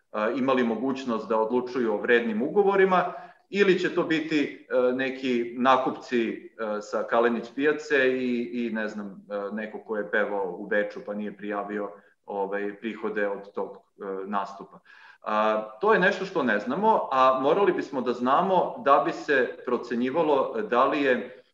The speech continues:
zakon antikorupcijski ili nije. A, i dodatni razlog, a, za veću javnost podataka su, a, upravo izjave ljudi iz vlasti, a,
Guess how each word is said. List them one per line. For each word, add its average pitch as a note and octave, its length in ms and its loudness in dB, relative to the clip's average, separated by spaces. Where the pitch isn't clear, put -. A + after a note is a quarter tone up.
zakon A#2+ 640 0
antikorupcijski A#2+ 960 -4
ili D3+ 360 -4
nije. G2 320 -6
A, A2 460 2
i B2+ 100 -2
dodatni F#3+ 440 6
razlog, D3 520 6
a, G2+ 380 -2
za G#2+ 280 0
veću C#3+ 400 2
javnost A#2+ 440 2
podataka D3+ 680 0
su, C3 520 -2
a, A2+ 420 6
upravo G3 500 2
izjave F#3 840 2
ljudi E3+ 360 2
iz D3 300 -4
vlasti, E3+ 500 2
a, G#2 320 -4